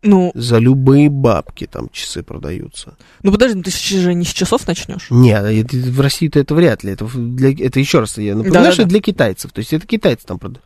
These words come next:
Speaker 2: Потом машины. И там машины
Speaker 1: То есть, как
Speaker 2: такие.
Speaker 1: бы между шапками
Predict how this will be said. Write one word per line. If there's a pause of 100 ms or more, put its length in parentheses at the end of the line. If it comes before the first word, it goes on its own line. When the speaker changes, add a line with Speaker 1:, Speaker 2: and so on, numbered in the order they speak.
Speaker 2:
Потом
машины. (1700)
И
там
машины
Speaker 1:
То
есть,
как
Speaker 2:
такие.
Speaker 1:
бы
между
шапками